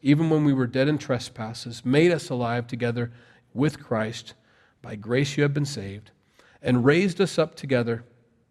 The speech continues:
and made us sit together in the heavenly places of Christ Jesus, that in the ages to come he might show the exceeding riches of his grace in his kindness toward us in Christ Jesus."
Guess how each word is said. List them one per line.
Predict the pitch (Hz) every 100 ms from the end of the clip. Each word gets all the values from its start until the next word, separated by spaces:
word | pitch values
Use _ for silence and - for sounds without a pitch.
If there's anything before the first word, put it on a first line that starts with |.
| _
and | 123 123
made | 147
us | 151 123
sit | 208 196
together | 135 117 113 113
in | 113 127
the | 123
heavenly | 160 160 175
places | 160 - 123 120 127 117
of | -
Christ | 131 120 -
Jesus, | 127 117 110 - - _ _ _ _ _
that | - 139
in | 143
the | 143
ages | 175 196 220 -
to |
come | - 139 123 127 123
he | - 214
might | 214 185 175
show | - - 156 120
the | 120 123
exceeding | 113 - - 208 202 156
riches | 160 - 120 117 - - - -
of | 117
his | 165 175
grace | 131 127 127 123 - - _
in | 143 180
his | 190 180
kindness | - - 143 139 131
toward | - 180 175 123
us | 120 117 - _ _ -
in | 156 165
Christ | 156 147 147
Jesus." | 175 170 113 - -